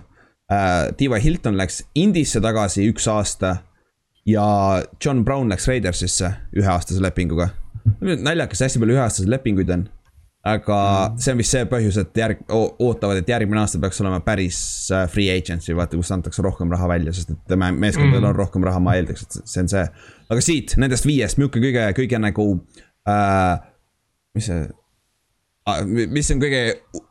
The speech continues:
Speaker 1: nagu eyebrow raising signing? Ma ei osanud seda eesti keelde
Speaker 2: Küsitavam,
Speaker 1: panna. Jah, kõige küsitavam, jah, siuke huvitav, jah. Või halvas mõttes huvitav. Nagu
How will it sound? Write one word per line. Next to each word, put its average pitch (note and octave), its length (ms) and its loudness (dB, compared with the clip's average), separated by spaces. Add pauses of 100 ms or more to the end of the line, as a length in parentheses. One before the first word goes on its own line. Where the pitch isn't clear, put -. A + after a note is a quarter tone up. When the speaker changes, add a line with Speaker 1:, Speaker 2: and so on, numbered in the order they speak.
(160)
Speaker 1:
nagu G#2+ 280 2 (920)
eyebrow A#2+ 1000 0
raising G#2+ 500 0 (540)
signing? G2 440 -2 (600)
Ma A#2+ 80 2
ei B2+ 80 2
osanud G2 200 -4
seda G#2+ 140 2
eesti C3+ 240 4
keelde G#2+ 140 2
Speaker 2:
Küsitavam, G#2+ 160 2
Speaker 1:
panna. G2 300 0
Jah, A#2 200 0
kõige C3 220 2
küsitavam, C#3+ 520 2
jah, C3+ 140 0
siuke B2 320 0
huvitav, B2 400 0
jah. G#2+ 160 2 (200)
Või C3 260 0
halvas C3 300 -2
mõttes G2+ 260 -2
huvitav. G2 340 -2 (1500)
Nagu F#2+ 260 -6